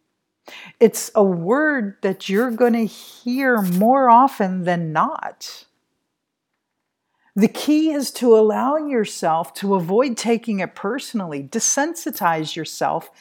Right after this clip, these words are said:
to it, avoid looking at it as a rejection. You get to embrace each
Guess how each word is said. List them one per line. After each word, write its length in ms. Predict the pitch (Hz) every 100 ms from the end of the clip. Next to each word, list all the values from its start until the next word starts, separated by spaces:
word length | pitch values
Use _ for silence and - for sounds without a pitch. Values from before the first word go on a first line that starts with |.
| _ _ -
to 260 | 320 339
it, 160 | 190 - _ _
avoid 460 | 208 175 226 330 247
looking 480 | 202 302 - 302 202
at 180 | 170
it 140 | 185 190
as 240 | 208 226
a 60 | 240
rejection. 880 | 190 165 135 185 180 - - 147 - _ _ _ _ _ _ _ _ _ - -
You 140 | 214
get 260 | 196 311 311
to 180 | 262 226
embrace 580 | 196 208 214 254 - -
each 600 | 262 262 262 - - -